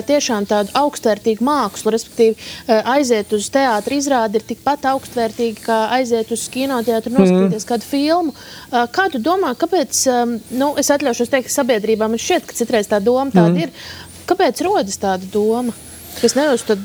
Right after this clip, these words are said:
Speaker 1: augstvērtīgu mākslu?
Speaker 2: Mhm. Ā, p-, vai, vai to, nu, nu, pirmkārt, es domāju, ta-, ta-, tas viena lieta ir, ka, kas tad klasiskāk kļūst, domāt, ka kino ir tāds mirkļa iespējas. Nu, nav.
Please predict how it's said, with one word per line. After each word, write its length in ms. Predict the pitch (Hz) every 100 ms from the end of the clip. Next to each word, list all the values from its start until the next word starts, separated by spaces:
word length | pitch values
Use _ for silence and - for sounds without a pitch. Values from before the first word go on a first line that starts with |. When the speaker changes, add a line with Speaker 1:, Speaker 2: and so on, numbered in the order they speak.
| -
Speaker 1:
augstvērtīgu 580 | 233 233 - 196 208 208
mākslu? 500 | 226 214 170 - 208 - - -
Speaker 2:
Mhm. 320 | 160 156 175 - - - - - - -
Ā, 360 | 240 165 170 170 - - -
p-, 200 | 254 226
vai, 180 | 180 165
vai 160 | 170 170
to, 300 | 170 180 180
nu, 160 | 175 202
nu, 100 | 190
pirmkārt, 340 | 254 254 208
es 100 | 196
domāju, 240 | 220 226 175
ta-, 120 | 190
ta-, 160 | 180 180
tas 160 | 180
viena 220 | 170 233 214
lieta 320 | 208 208 196
ir, 60 | 180
ka, 380 | - 170 170 156 - - - - - - - - - -
kas 120 | 151
tad 160 | 151 123
klasiskāk 580 | 175 180 160 - 123 147
kļūst, 200 | 143 131
domāt, 320 | 208 208 -
ka 100 | 147
kino 360 | 175 190 208
ir 80 | 151
tāds 220 | - -
mirkļa 380 | 160 175 165 151
iespējas. 440 | 147 - 101 - - -
Nu, 120 | 165
nav. 320 | 196 135 101